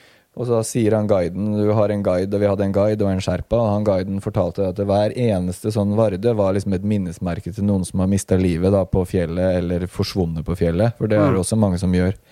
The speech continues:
Speaker 2: Ja.
Speaker 1: Eh, og det var jo tusenvis av sånne varder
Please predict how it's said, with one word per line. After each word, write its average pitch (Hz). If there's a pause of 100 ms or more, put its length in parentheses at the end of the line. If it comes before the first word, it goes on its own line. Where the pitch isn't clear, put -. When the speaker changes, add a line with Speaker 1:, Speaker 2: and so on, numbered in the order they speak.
(120)
Speaker 2:
Ja. 127 (640)
Speaker 1:
Eh, 104
og 110
det 113
var 98
jo 92
tusenvis 101
av 110
sånne 98
varder 82